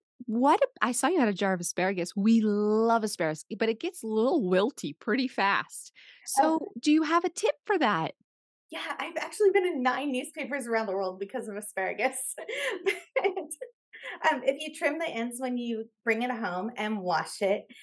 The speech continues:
Speaker 2: then I put it in a jar with filtered water, and it looks like it's in a jar, like, um, a vase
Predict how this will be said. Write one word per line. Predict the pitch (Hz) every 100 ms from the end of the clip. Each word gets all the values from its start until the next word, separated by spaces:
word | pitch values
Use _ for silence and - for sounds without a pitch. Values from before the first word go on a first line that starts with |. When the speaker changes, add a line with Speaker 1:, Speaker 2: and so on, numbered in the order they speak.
| - -
Speaker 2:
then | 233
I | 247
put | 262 247
it | -
in | 214
a | 208 190
jar | 202 175 185
with | 202
filtered | - 196 214 185
water, | 160 196
and | 208 226
it | 226 226
looks | 302 - -
like | 233
it's | 202 202
in | 202
a | 175
jar, | 185 170 175 175 156 180
like, | 180 165 -
um, | 135 131 - -
a | 196 190
vase | 170 156 254 -